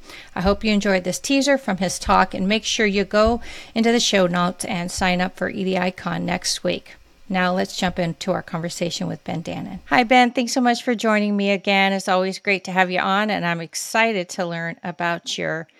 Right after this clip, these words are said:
E D I con presentation that you're doing next week. But why don't we start off by having you just introduce yourself to our audience?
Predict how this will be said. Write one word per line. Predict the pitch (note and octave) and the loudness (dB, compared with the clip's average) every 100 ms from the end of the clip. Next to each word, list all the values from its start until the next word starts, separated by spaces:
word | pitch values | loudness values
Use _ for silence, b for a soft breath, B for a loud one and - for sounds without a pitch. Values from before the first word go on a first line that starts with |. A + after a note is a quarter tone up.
| b b - | b b -6
E | F#3+ | -2
D | F3+ F3 | 0 2
I | E3+ | 0
con | - C4 D#4+ G#4 | -2 -2 -2 -2
presentation | - G3 E3 - F3 - F3 | 0 -2 -2 -6 -6 -4 -6
that | E3 | -6
you're | - | -6
doing | D#3+ F3 E3+ | -8 -6 -6
next | D#3+ - - - | -4 -6 -8 -8
week. | F3 E3 - | -6 -6 -8
But | - D#3+ - _ _ F#3+ | -4 -4 -4 _ _ -2
why | G#3 | -2
don't | A#3 | -2
we | |
start | A#3+ - A3 | -4 0 2
off | G#3 G3+ | 2 0
by | G3+ F3+ | 2 2
having | E3+ F3+ E3 | 2 -2 -2
you | E3+ | -8
just | - F3 - | -6 -6 -6
introduce | F3+ - E3 E3+ E3 - - B B B | -12 -12 -10 -8 -8 -12 -18 B B B
yourself | F3+ - D#3+ D#3 - | -6 -2 -2 -2 -6
to | F#3+ | -4
our | D3+ - | -4 -4
audience? | - D3+ - - - - | -4 -6 -8 -14 -18 -20